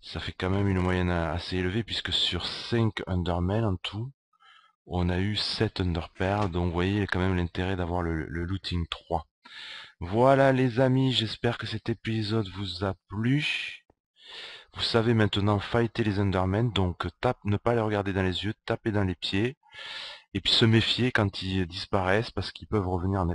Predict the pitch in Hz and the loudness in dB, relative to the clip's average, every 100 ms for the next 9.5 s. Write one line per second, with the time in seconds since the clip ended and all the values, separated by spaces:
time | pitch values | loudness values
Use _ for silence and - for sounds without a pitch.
0 | - - 85 98 - - - 101 90 87 | -4 -4 -2 -2 -4 -10 -8 -4 -2 -2
1 | 98 104 87 82 82 82 _ - - - | -2 -4 -10 -12 -14 -18 _ -18 -14 -14
2 | - - - 87 87 - 107 98 95 - | -16 -16 -10 -8 -8 -2 -2 0 -4 -4
3 | 104 - 104 107 101 104 95 90 85 85 | -6 -6 -4 -4 -2 0 0 0 -2 -2
4 | 87 82 80 76 76 85 80 95 95 90 | -2 -2 -2 -4 -6 -6 -2 -2 -2 -4
5 | 95 82 76 82 101 87 - - - - | -4 -2 -2 -2 -2 -8 -16 -18 -16 -4
6 | 90 87 92 - 113 101 107 104 95 98 | -2 0 -2 -2 -2 0 0 -2 -6 -4
7 | 82 85 101 170 - - - - - - | -2 -2 -4 -6 -10 -10 -8 -8 -8 -4
8 | 98 - 131 - 120 110 110 104 104 98 | -2 0 0 0 -2 -2 -4 -2 -2 -2
9 | 95 95 107 120 160 | -4 -2 -2 -2 -4